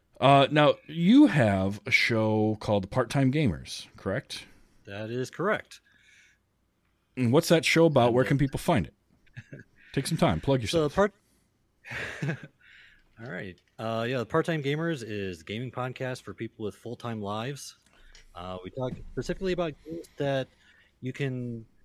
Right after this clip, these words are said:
Speaker 2: play to either completion or satisfaction within a couple hours or so. So for people who, like I said, have full-time lives, they don't have a lot of time to dedicate to games, so you can just jump in, get some stuff done,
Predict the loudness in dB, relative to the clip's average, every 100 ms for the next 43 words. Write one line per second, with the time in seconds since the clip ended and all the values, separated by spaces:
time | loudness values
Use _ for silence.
0 | _ _ -4 -2 -4 -6 -4 -4 -6 -8
1 | -6 -6 -6 -8 -6 -4 -6 -6 -6 -6
2 | -8 -10 -8 -8 -8 -8 -10 -12 -8 -6
3 | -6 -10 -8 -6 -6 -8 _ _ _ _
4 | -20 -14 -14 -14 -18 _ -14 -12 -12 -10
5 | -10 -10 -10 -10 -14 _ _ _ -18 -12
6 | -12 -12 -14 -12 -12 -10 -10 -10 -10 -12
7 | -10 -8 -8 -8 -10 -8 -8 -8 -8 -10
8 | -10 -12 -10 -10 -12 -14 -16 -16 -16 -16
9 | -20 _ -14 -14 -10 -8 -10 -12 _ _
10 | -16 -14 -14 -12 -10 -10 -8 -8 -10